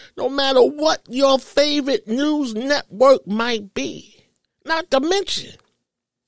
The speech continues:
that he did absolutely nothing to stop that insurrection.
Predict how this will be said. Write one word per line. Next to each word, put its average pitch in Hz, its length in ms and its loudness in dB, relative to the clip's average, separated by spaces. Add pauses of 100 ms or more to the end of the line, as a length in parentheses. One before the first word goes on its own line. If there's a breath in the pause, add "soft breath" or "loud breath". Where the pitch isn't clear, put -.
(800 soft breath)
that 262 140 -6
he 277 140 -4
did 170 280 -8 (140)
absolutely 165 800 -8
nothing 170 640 -8
to 127 160 -10
stop 185 420 -12 (160)
that 147 300 -10 (840)
insurrection. 120 920 -8